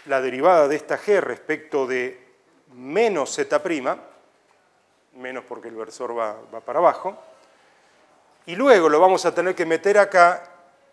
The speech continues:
y considerar que el punto R prima, digamos, esto no hace falta ponerlo, pero el punto R prima que estamos considerando acá para hacer la integral en el plano,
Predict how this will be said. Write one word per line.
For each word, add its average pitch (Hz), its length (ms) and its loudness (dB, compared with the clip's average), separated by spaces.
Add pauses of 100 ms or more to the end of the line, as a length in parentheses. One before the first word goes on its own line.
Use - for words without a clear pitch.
(1120)
y 147 100 -20
considerar 156 600 0
que 143 100 -10
el 123 100 -8
punto 165 360 -4
R 185 200 -2
prima, 170 440 -4 (4000)
digamos, 113 340 -18 (120)
esto 135 160 -18
no 123 80 -10
hace 120 140 -14
falta 123 240 -8
ponerlo, 143 460 -2
pero 120 260 -10 (1400)
el 117 120 -20
punto 165 260 -6
R 151 200 -2
prima 214 300 -4
que 131 60 -10
estamos 143 300 -8
considerando 143 560 -6
acá 156 200 0
para 123 140 -4
hacer 135 220 -10
la 139 80 -6
integral 139 500 -4
en 156 140 -6
el 190 100 -8
plano, 165 400 0